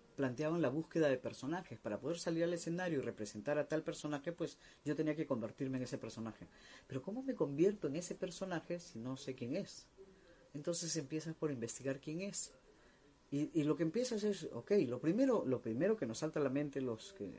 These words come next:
entramos a estudiar teatro, bueno, ¿y cómo se vestiría el personaje? ¿Cómo se siente la actitud? Y estamos en, en la imagen. Pero ¿y qué siente? ¿Y por qué siente así? Cuando empiezas a ahondar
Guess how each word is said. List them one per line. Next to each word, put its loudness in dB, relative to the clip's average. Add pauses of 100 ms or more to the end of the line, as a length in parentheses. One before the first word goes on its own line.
(300)
entramos -2
a -4
estudiar 4
teatro, 0 (220)
bueno, 2
¿y -6
cómo -2
se 0
vestiría 0
el 0
personaje? -10
¿Cómo -6
se -6
siente -2
la -2
actitud? 0 (240)
Y -2
estamos -4 (100)
en, -8
en -6
la -6
imagen. -4 (580)
Pero -6
¿y -10
qué -4
siente? -6 (480)
¿Y -6
por -4
qué 0
siente -6
así? -6 (520)
Cuando -2
empiezas -2
a 0
ahondar 4